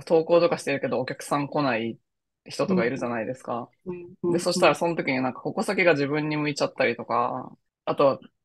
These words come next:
Speaker 1: 潜在意識の中で、お客さん欲しいんだけど来たら困る、まだできないからみたいなんとか、なんか怖いとか、なんかそういうのがあると思うんですけど、それってやっぱり、まだなんかそこの、そこが成熟しきってないっていう、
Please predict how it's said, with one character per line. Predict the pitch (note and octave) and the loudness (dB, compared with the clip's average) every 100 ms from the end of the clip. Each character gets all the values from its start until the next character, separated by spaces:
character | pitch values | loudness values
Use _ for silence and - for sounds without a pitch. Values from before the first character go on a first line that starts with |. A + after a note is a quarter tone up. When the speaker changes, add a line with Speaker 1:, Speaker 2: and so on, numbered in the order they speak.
| - - | -10 -2
Speaker 1:
潜 | E3+ E3 | 0 4
在 | E3+ D#3+ | 4 4
意 | |
識 | F3 - C#3 C3 | 0 -4 -2 -2
の | B2+ B2 - | -2 -4 -2
中 | D#3 C#3 | 0 2
で、 | C#3 D3 C3 A#2+ - _ _ _ _ - | 4 4 4 2 -4 _ _ _ _ -8
お | D#3+ | -6
客 | G#3+ | -4
さ | - G#3+ | -4 -4
ん | |
欲 | F3 | -2
し | A#3 | -2
い | |
ん | F#3 | -2
だ | C3 | -2
け | - | -2
ど | |
来 | - | -2
た | - | 0
ら | C3 | 0
困 | - C3+ B2 | 0 -2 -2
る、 | A2 _ - | -4 _ -6
ま | E3 | 0
だ | C#3 | 0
で | C3 | 0
き | B2+ | -4
な | C3 | -4
い | A#2 | -4
か | A#2+ | -6
ら | E2+ | -6
み | B2 | -6
た | A2+ | -6
い | A2 | -6
な | A#2+ | -8
ん | B2 | -10
と | |
か、 | A#2+ A#2+ B2+ | -6 -4 -4
な | B2+ | -6
ん | C3 | -10
か | - | -6
怖 | - C#3+ C3 | 2 2 2
い | A#2 | -2
と | - | -6
か、 | A#2+ A2+ | -4 -4
な | C3 | -6
ん | |
か | C3+ | -6
そ | D#3 | -4
う | F3 | -2
い | |
う | |
の | D3+ | 0
が | B2+ - - - - | -2 -4 -10 -20 -2
あ | D3+ | 0
る | B2+ | 2
と | C3+ | 0
思 | C3 C3+ | -2 0
う | |
ん | |
で | B2+ | -2
す | - | -2
け | - | -2
ど、 | |
そ | F#3+ | 2
れ | D4+ | 2
っ | |
て | - | 4
や | C#3 | 4
っ | - | 4
ぱ | C#3+ | 2
り、 | C#3 B2+ B2 - - _ _ _ _ - | 2 0 -4 -12 -20 _ _ _ _ -2
ま | A3 | 4
だ | F#3 | 6
な | D3+ | 4
ん | D#3 | 0
か | |
そ | D3+ D3+ | -6 -4
こ | E3 | 0
の、 | E3 D#3+ - - | 2 0 -2 -8
そ | - | -2
こ | E3+ | -2
が | |
成 | F3 F#3 F#3 | 0 0 0
熟 | F3+ A3 | 0 -4
し | - - | -4 -4
き | F#3+ | -6
っ | |
て | - C3 | -2 0
な | C3+ | 0
い | B2+ | 0
っ | - | -4
て | - B2 - | -8 -8 -8
い | B2 | -8
う、 | B2+ - | -6 -8